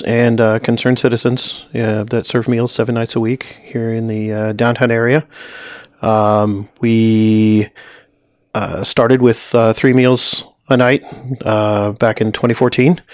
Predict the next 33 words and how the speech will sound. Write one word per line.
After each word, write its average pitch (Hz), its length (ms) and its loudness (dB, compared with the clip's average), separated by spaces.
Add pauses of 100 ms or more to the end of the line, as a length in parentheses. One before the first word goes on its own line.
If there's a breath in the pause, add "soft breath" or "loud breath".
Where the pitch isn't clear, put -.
(380 loud breath)
and 107 180 0
we've 104 160 0
since 110 240 -2
grown 110 260 2
it - 280 -2 (200 loud breath)
to, 107 380 0
uh, 104 160 -2
cover 113 320 2
all 117 100 2
seven 117 280 -2
nights 113 240 -4
of - 20 0
the 117 80 2
week. 131 400 -2
It's - 180 -10
a 107 220 -4
very 120 220 2
proud 123 420 -4
achievement 123 400 -2
for - 160 -2
us. 131 300 0 (680 loud breath)
Um, 101 680 -2 (640)
and, 104 300 0
uh, 101 160 0
looking 117 260 0
forward, 143 420 2 (480 loud breath)
uh, 107 300 0
we 113 80 2
have 113 160 2
the 117 80 2
opportunity, 113 540 0
we've 107 160 2
begun 123 400 2